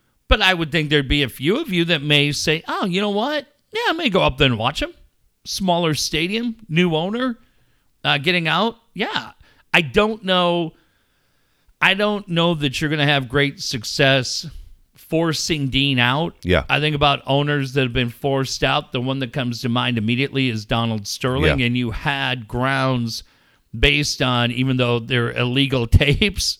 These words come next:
Speaker 1: in a guy's private home, uh, I thought you were allowed to say whatever you wanted, as disrespectful as it may be, in the privacy of your own home without being taped and sold to T M Z, but what the fuck do I know?
Speaker 2: <laughs>
Speaker 1: Uh,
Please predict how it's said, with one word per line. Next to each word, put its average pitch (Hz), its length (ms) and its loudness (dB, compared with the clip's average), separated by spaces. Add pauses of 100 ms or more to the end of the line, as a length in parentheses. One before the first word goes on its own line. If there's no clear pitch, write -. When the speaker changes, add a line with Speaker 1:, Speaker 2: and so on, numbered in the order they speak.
Speaker 1:
in - 140 -2
a 156 80 0
guy's 135 400 4
private 143 420 2
home, 233 460 4 (760)
uh, 135 460 4
I 123 80 -2
thought 147 260 2
you 170 60 4
were 139 60 0
allowed 143 300 2
to 131 60 -2
say 147 260 0
whatever 135 320 0
you 135 100 2
wanted, 151 540 0
as 127 420 0
disrespectful 139 960 -2
as 123 180 0
it 139 120 2
may 127 160 2
be, 135 240 -2
in 175 120 -4
the 131 180 -2 (140)
privacy 143 520 0
of 131 120 -4
your 131 140 2
own 139 200 0
home 170 300 0
without 139 320 2
being 131 280 2
taped 175 360 2
and 127 240 -2 (480)
sold 196 300 4
to 165 80 -2
T 196 220 2
M 180 120 0
Z, 202 200 2
but 220 140 2
what 208 140 2
the - 80 2
fuck - 280 4
do 147 100 4
I 107 140 2
know? 233 100 8
Speaker 2:
<laughs> - 880 4 (920)
Speaker 1:
Uh, 147 440 4